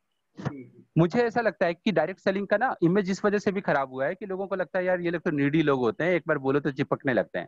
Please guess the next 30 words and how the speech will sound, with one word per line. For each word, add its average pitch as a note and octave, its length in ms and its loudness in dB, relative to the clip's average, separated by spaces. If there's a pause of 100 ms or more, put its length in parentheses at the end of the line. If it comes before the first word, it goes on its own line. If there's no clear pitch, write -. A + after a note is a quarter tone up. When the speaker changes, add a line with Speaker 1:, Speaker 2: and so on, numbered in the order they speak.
(460)
Speaker 2:
मुझे F3 240 4
जरा G#3 240 0
सा B3 120 -4
भी A#3 120 -4
आभास G3 420 0
होता E3 180 -8
है D3+ 60 -2
ना A#3 100 -8
कि A3+ 160 -14
ये, G3+ 320 4
अ, G#2+ 360 -6
मुझे E3 180 6
avoid E3 280 2
कर D3+ 240 -2
रहा E3 140 0
है, G3+ 60 2
तो G#3 120 0
उससे G3 180 0
पहले F#3+ 260 0
मैं F#3 120 -2
उसको D#3 180 0
avoid A#2 220 2
कर F#2+ 140 -8
देता F#2 220 -10
हूँ। F2 80 -16 (2250)
और F#3+ 140 4
इस G#3+ 180 -6
attitude G3 400 -2
में F#3+ 160 -2
बड़ा E3 300 0